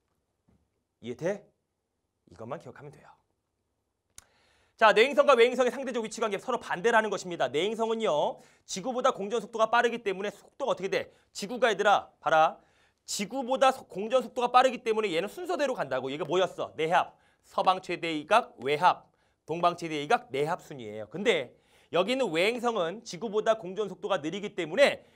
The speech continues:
얘는 뒤, 반대로 가는 것처럼 보이는 거야. 상대적 위치 관계야. 그래서 외행성은 꼭 기억해야 될 것이 무엇입니까? 외행성은 여기가 어디야? 충이야, 충.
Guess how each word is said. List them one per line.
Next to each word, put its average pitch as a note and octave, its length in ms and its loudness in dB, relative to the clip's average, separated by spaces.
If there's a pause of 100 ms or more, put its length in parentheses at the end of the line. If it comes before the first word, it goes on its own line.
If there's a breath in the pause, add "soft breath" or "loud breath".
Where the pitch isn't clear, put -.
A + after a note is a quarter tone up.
(100)
얘는 A3+ 300 -4
뒤, - 180 -18 (560)
반대로 E4+ 420 -2
가는 B3+ 180 2
것처럼 G3+ 280 -4
보이는 G3 320 -6
거야. C3 160 -6
상대적 F4 680 -4
위치 - 220 -12
관계야. A2 360 -6
그래서 D#3 420 2 (260 soft breath)
외행성은 A3+ 580 0
꼭 A#3+ 160 -6
기억해야 F#3+ 340 -4
될 F3+ 80 -6
것이 F3 200 -8
무엇입니까? D#3+ 720 6 (200 loud breath)
외행성은 G#3 460 2
여기가 E3+ 160 0
어디야? D3+ 320 2
충이야, C4+ 400 -4
충. - 280 -10